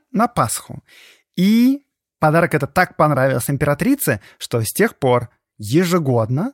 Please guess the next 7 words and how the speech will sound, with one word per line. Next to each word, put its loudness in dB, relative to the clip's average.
на 0
Пасху -8
Карл 2
Фаберже -2
делал 2
по 2
одному 0